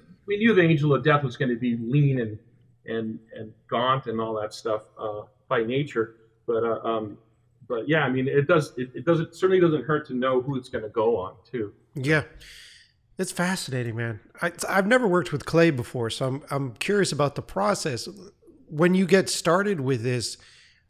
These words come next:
Speaker 2: I'm, I'm sure at this point you've had years and years of experience, so you kind of have, like, a rhythm for how you get started with it. But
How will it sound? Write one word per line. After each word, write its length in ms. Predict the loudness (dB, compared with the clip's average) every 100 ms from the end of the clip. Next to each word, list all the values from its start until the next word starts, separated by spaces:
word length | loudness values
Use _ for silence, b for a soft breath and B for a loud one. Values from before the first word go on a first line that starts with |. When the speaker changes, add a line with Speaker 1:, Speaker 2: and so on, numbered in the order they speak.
| -2
Speaker 2:
I'm, 160 | 0
I'm 140 | 2 2
sure 240 | 6 6
at 100 | 6
this 160 | 4 4
point 260 | 2 2
you've 180 | 0 -2
had 340 | 0 0 -2
years 360 | -4 4 4 4
and 120 | 2
years 180 | 0 0
of 80 | -4
experience, 560 | -6 -2 0 0 -2
so 60 | -6
you 80 | -6
kind 260 | 0 0
of 120 | 0 -2
have, 240 | -2 -2
like, 180 | -2 -4
a 40 |
rhythm 460 | -4 0 2 0 -4
for 180 | -4 -4
how 180 | -2 -2
you 240 | -4 -6
get 200 | -6 -6
started 460 | -4 -2 -2 -2 -2
with 160 | -4
it. 160 | -6 -6
But 140 | -6